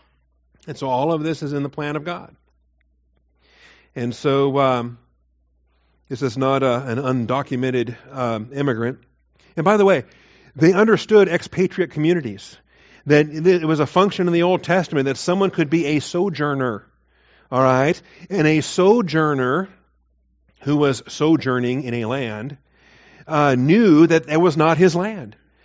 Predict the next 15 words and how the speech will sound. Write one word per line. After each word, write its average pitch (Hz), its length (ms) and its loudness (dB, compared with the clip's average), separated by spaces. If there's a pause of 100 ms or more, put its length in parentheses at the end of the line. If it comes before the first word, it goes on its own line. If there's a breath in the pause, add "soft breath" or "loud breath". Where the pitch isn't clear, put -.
(120)
It 208 120 0
was 143 180 4
not 139 200 2
his 123 180 -2
people. 190 560 -6
It 143 100 -6
was 135 160 0
not 143 200 0
his 127 180 -2
laws. 143 440 2
It 160 40 0
was 143 180 -2
not 139 200 -2
his 127 220 -2
language. 135 640 -6